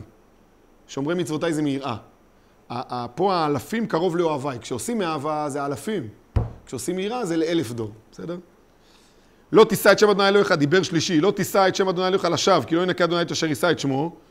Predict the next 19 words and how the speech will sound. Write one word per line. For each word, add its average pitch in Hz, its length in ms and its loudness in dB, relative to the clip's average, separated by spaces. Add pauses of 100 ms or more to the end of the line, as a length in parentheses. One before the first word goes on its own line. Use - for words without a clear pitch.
(260)
לשווא". 196 380 2 (2250)
כן, 185 160 -4
זה 139 100 -2
אדם 147 200 -4
שנושא 143 500 -6
את 143 60 -8
שם 143 120 -6
השם 135 220 -4
לשווא. 139 360 -2 (1400)
"שמור 196 360 6
את 190 80 4
יום 202 80 4
השבת 170 280 2
לקדשו", 170 380 2
ב-, 131 300 -4
בדיברות 135 280 -2
הראשונות 147 280 -6
כתוב 160 220 -6
"זכור", 131 500 -4